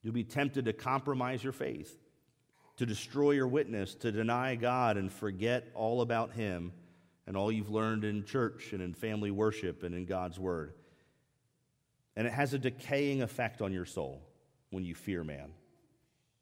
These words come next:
It has a decaying effect, like a disease in your soul. Look at the text. What's the result of fearing man? What happens? It multiplies itself, doesn't it? It starts off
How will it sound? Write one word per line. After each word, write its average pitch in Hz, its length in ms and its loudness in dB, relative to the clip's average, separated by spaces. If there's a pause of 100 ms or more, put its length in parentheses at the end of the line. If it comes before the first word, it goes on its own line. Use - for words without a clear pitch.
(120)
It 110 100 -2
has 117 200 0
a 120 40 -2
decaying 113 1000 0 (360)
effect, 90 560 -4 (560)
like 107 160 -2
a 104 60 2
disease 92 1040 -4 (300)
in 98 200 0
your 87 160 -2
soul. 71 540 -6 (640)
Look 190 140 2
at 196 60 6
the 185 60 -2
text. 190 360 4
What's 160 180 2
the 180 120 4
result 165 380 6
of 123 120 4
fearing 147 340 2
man? 113 300 -2 (400)
What 175 140 2
happens? 160 560 -2 (760)
It 180 160 6
multiplies 135 920 6
itself, 92 440 0
doesn't 85 280 -2
it? 71 120 -12 (640)
It 143 160 4
starts 190 460 6
off 127 420 10